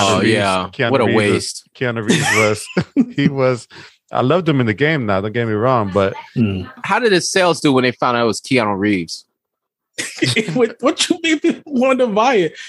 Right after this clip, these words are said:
Speaker 3: You see what happened with
Speaker 2: People
Speaker 3: John
Speaker 2: wanna
Speaker 3: Wick?
Speaker 2: buy
Speaker 1: They were
Speaker 2: it
Speaker 1: like,
Speaker 2: more.
Speaker 1: "Who the hell is
Speaker 3: Yeah.
Speaker 1: that?"
Speaker 3: <laughs>
Speaker 1: Oh, fuck, Keanu.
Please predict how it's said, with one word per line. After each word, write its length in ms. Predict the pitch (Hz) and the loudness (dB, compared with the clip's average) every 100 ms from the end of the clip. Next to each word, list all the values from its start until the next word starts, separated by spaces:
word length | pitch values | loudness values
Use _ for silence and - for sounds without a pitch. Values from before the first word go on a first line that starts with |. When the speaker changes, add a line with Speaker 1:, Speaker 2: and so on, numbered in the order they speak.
| - | -4
Speaker 3:
You 80 | |
see 120 | 254 254 | 0 2
what 80 | 202 | 2
happened 180 | 190 | 2
with 120 | 175 143 | 2 2
Speaker 2:
People 120 | 170 | 2
Speaker 3:
John 140 | 160 | 2
Speaker 2:
wanna 120 | 135 | 2
Speaker 3:
Wick? 100 | 190 | 0
Speaker 2:
buy 140 | - 117 | 2 2
Speaker 1:
They 60 | 190 | 4
were 60 | |
Speaker 2:
it 20 | |
Speaker 1:
like, 180 | 185 170 | 4 2
Speaker 2:
more. 80 | 196 | 2
Speaker 1:
"Who 60 | 226 | 2
the 100 | 190 | 2
hell 200 | 190 185 | 2 2
is 100 | 180 | 2
Speaker 3:
Yeah. 360 | 160 135 107 - _ _ - | 2 2 0 -4 _ _ -4
Speaker 1:
that?" 400 | 175 - 220 214 - | -4 0 -2 -2 -4
Speaker 3:
<laughs> 100 | - | 0
Speaker 1:
Oh, 260 | 147 117 | 2 2
fuck, 420 | 98 - 127 92 - | 0 -2 0 0 -4
Keanu. 600 | 127 117 107 85 71 | -2 0 0 -2 -8